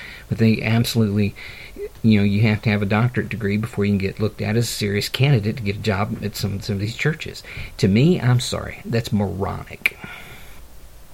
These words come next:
and ungodly. Why is that? Because you're not vetting somebody. You're looking at a piece of paper. And if all you need is a piece of paper from such and such institution to get somebody in, in there,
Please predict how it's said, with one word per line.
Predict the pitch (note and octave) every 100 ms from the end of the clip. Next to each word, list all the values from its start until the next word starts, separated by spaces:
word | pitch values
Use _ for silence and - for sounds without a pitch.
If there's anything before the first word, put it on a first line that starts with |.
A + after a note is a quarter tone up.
| - - - - -
and | A2+ G#2+ G#2
ungodly. | A#2 A#2 A2 G2 - B1+ - - - - - -
Why | B2 B2
is | A2+ G#2 -
that? | - - - -
Because | - D#3+
you're | E3
not | D3 A#2
vetting | A2+ A#2+ G#2+ F2+
somebody. | - G2 - E2 - - - - - -
You're | A#2
looking | A2+ A2+ A2+
at | G#2+
a |
piece | - A2 -
of | -
paper. | A#2+ G#2 - - - - - - - - - - - - - - - -
And | A2+ G#2+ G#2 G2+
if | A2+ G#2+
all | C3+ C#3
you | B2+
need | C3 B2+
is | A2
a | G#2
piece | A#2+ -
of |
paper | B2 A2
from | G#2+ A2 G#2
such | G2 C3+ A#2
and | A2
such | - A2 -
institution | A2+ - - C3 A#2+ - G2
to |
get | G2 A#2
somebody | - A2+ G#2+ G#2+
in, | A2 -
in | A2+ - - B2 A2+
there, | F2+ G2